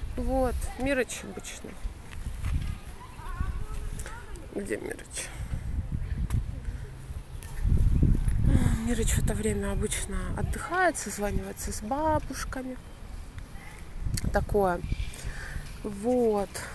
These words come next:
А потом, а потом, а потом. А что потом? Потом с-,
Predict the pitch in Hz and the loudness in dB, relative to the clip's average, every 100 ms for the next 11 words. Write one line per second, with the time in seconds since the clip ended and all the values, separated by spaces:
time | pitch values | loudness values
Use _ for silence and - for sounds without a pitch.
0 | - - - 226 202 - 285 349 349 320 | -10 -2 0 0 0 2 2 4 4 2
1 | - 196 - 180 233 254 254 - 185 202 | 0 -6 -8 -6 -6 -4 -6 -6 -8 -6
2 | - 220 233 - - - - - - - | -4 -2 -2 -2 -4 0 4 4 4 2
3 | - - - - 294 - | -2 -2 -4 -2 0 2